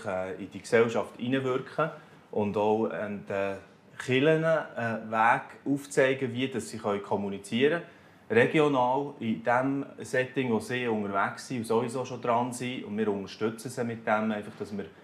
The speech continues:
regionale Zeitungen, regionale Portale jetzt auch, äh, aufschalten und eben rausgeben. Und das ist eigentlich das, was mich begeistert, schlussendlich einfach einen Weg zu finden,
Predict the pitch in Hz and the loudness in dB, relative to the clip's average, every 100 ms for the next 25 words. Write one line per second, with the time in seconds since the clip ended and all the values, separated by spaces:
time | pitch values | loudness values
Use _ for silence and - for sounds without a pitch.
0 | - - 107 117 117 113 107 107 110 110 | -20 -8 2 2 4 4 6 6 4 2
1 | 110 - - - 139 147 - 151 147 117 | -2 -6 -18 2 4 4 0 2 6 6
2 | 117 113 107 107 110 104 101 - 104 113 | 4 2 2 2 0 -4 -4 2 6 8
3 | 139 139 - 123 120 - 120 117 123 131 | 6 2 -4 -10 -8 0 4 4 2 -2
4 | 120 120 113 127 - - 107 110 113 - | -4 -4 -4 -4 -4 4 6 6 2 0
5 | 117 - - - - - 110 113 107 113 | 0 -4 -20 -20 -12 -4 0 2 4 4
6 | 110 120 113 120 117 110 120 123 - - | 2 0 -2 0 4 4 2 -2 -12 -20
7 | - - - 107 101 120 117 113 117 107 | -20 -20 -2 0 2 4 2 0 0 0
8 | 107 113 110 98 113 113 101 113 156 - | -2 -6 -6 -4 -2 0 2 4 2 -2
9 | 170 165 - 127 131 127 127 131 120 120 | -6 -6 -4 -2 -2 -2 -4 -4 -2 -2
10 | 113 110 117 113 107 120 - - - 117 | -4 -4 -2 2 2 2 -2 -8 -2 0
11 | 131 143 147 | 2 0 -2